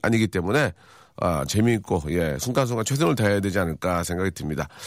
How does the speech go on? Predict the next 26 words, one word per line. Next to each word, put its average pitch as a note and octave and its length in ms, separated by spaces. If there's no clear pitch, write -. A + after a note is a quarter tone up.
저희가 E3+ 240
이제 D#3+ 100
오프닝을 E3 920
저희가 D3 320
이제 C3+ 220
대본이 C#3 340
아니고요. A#2 560
예, G2 160
라이브로 A#2+ 420
여러분들의 C3 760
어떤 A#2+ 320
좌우명이나 B2+ 760
여러분들이 A#2 320
그, A2 80
어, F2+ 460
정말 A2 180
하고 E3+ 160
싶은 C#3 220
그런 A#2+ 160
이야기로, B2 720
예, F#2 160
저희가 F#2 220
오프닝을 A#2 280
하고, B2 240
함께하고 C#3 440
있는데 G#2 360